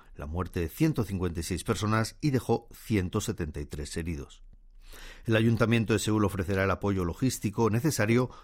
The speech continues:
no solo a los familiares de las víctimas, sino a todos los ciudadanos que se sientan traumatizados por el trágico incidente de Itaewon. Así, ofrecerá un servicio gratuito de hasta tres sesiones de terapia psicológica por persona mediante cita previa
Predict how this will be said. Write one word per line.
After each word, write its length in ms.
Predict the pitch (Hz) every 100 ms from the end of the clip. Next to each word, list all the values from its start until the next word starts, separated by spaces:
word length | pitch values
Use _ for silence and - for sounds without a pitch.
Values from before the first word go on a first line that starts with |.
| -
no 140 | 123
solo 220 | - 165
a 40 | 143
los 120 | 107
familiares 500 | - 90 87 98 82
de 80 | 85
las 160 | 107
víctimas, 440 | 98 104 113 120 120
sino 200 | 95 85
a 160 | 78
todos 240 | - 151 127
los 160 | 107
ciudadanos 500 | - 117 120 120 120 - - -
que 100 | -
se 140 | 101 113
sientan 420 | - 185 147 104
traumatizados 800 | 147 90 98 98 104 101 117 - - -
por 160 | - 78
el 100 | 76
trágico 380 | 98 113 90
incidente 500 | 87 - 90 98 -
de 100 | 71
Itaewon. 460 | 85 104 85 71 73 _ - - - - -
Así, 220 | - -
ofrecerá 340 | 123 117 107 113
un 80 | 110
servicio 380 | 98 104 104
gratuito 420 | 98 98 104 104 107
de 60 |
hasta 260 | 95 101 87
tres 220 | 139 151
sesiones 400 | 127 - 120 113
de 100 | 92
terapia 460 | 82 87 - 85 80
psicológica 640 | 120 113 113 - 92 -
por 200 | 95 92
persona 480 | 139 127 113 107 104 - - -
mediante 340 | 117 139 131 135
cita 240 | 175 131
previa 400 | 101 113 123 139